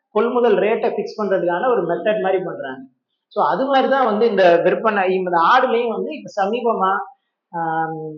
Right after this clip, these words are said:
எடை போட்டு வாங்குறது, எடை போட்டு விக்கிறதுங்கிறது பழைய மெத்தடான அந்த மதிப்பு கட்டி வாங்குறத விட இப்ப இது புதுசா வந்துட்டு இருக்கு. ஆ,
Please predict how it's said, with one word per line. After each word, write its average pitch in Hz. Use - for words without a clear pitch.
எடை 233
போட்டு 247
வாங்குறது, 196
எடை 202
போட்டு 196
விக்கிறதுங்கிறது 214
பழைய 240
மெத்தடான 233
அந்த 180
மதிப்பு 254
கட்டி 233
வாங்குறத 190
விட 254
இப்ப 202
இது 180
புதுசா 214
வந்துட்டு 175
இருக்கு. 135
ஆ, 165